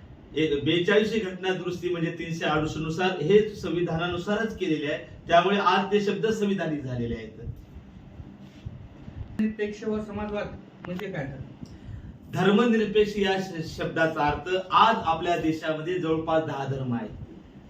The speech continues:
Speaker 1: साडेसात हजार जाती आहेत, एकोणतीस राज्य आहेत, शेकडो प्रथा परंपरा आहेत, या सगळ्याला एका माळेत गुंफण्याचं काम धर्मनिरपेक्ष अर्थात सेक्युलर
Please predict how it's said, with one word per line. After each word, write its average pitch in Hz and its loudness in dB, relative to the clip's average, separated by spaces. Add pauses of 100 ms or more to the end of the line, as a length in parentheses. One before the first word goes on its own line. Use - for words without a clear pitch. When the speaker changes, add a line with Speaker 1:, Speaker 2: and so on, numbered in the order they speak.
(180)
Speaker 1:
साडेसात 180 4 (140)
हजार 175 2
जाती 147 -2
आहेत, 131 -2 (2000)
एकोणतीस 202 2
राज्य 170 2
आहेत, 143 0 (400)
शेकडो 185 6
प्रथा 175 2
परंपरा 165 -2
आहेत, 117 -8 (520)
या 165 4
सगळ्याला 180 2
एका 160 -2
माळेत 160 2 (100)
गुंफण्याचं 151 -2
काम 196 2 (400)
धर्मनिरपेक्ष 165 2
अर्थात 151 -4
सेक्युलर 143 -4